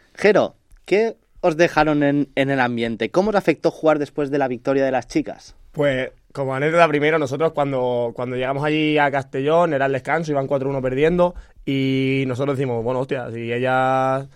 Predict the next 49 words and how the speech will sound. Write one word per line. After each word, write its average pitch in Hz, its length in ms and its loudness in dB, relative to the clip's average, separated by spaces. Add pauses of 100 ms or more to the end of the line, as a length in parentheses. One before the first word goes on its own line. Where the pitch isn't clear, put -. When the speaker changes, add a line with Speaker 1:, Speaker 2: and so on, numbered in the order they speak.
(120)
Speaker 2:
siempre, 135 1000 -2
siempre 143 380 0
ganan, 170 380 4
hoy 135 120 -4
que 139 60 0
van 139 120 2
perdiendo, 143 200 0
al 151 60 2
igual 143 180 2
ganamos 151 260 0
nosotros". 123 380 -4 (440)
Cuando 123 600 -4
salimos, 143 400 -2
estábamos 143 260 0
en 147 120 -2
a 143 40 2
calentar, 151 460 6
bueno, 131 220 -2
vimos 127 260 -6
que, 131 360 0 (360)
que - 80 -10
habían 139 180 -4
remontado, 139 320 2
nos 143 100 -4
alegramos 135 340 0
por 139 140 0
ellas, 165 200 2
porque 127 140 -4
al 113 40 -10
final, 131 160 -4
obviamente, 131 320 -2
son 131 120 -10
nuestras 127 200 -8
compañeras 127 340 -8
también, 147 360 -2 (480)
y 139 400 -4
por 127 160 -2
dentro 143 200 0
dijimos 139 280 2
así, 123 140 -2
ente-, 123 220 -2
de 131 140 -2
risa 139 160 -4
entre 143 200 -2
nosotros, 151 340 0 (180)
hostia, 135 220 -2
ya 123 100 0
no 123 80 -2
ganamos. 117 260 -4